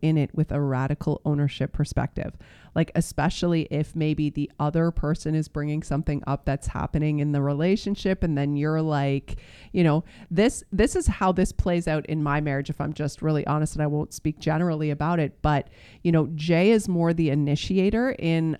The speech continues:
our marriage to talk about the relationship. So he'll bring something up that maybe,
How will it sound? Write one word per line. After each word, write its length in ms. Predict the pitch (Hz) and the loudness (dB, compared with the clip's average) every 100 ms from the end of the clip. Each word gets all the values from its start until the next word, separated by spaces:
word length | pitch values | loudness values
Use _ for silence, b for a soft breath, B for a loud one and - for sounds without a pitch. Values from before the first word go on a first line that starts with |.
| _ - | _ -2
our 480 | 151 151 151 151 - | 2 2 2 0 0
marriage 540 | 170 151 151 151 151 - | 0 2 2 0 -2 -12
to 100 | - | -6
talk 380 | - 156 156 | -4 -2 -2
about 240 | 202 220 233 | -2 -2 -2
the 60 | 240 | -2
relationship. 720 | 240 233 269 254 - - - | -2 -2 -2 -4 -6 -8 -4
So 160 | 175 | -4
he'll 220 | 165 170 196 | -2 0 0
bring 220 | 214 202 | 0 -2
something 460 | - 170 - 143 - | -2 -2 -2 -4 -4
up 340 | - - - - B B B | -2 -2 -2 -6 B B B
that 280 | - 156 139 - | 0 2 2 -2
maybe, 540 | 180 156 147 151 147 | -2 0 0 -2 -2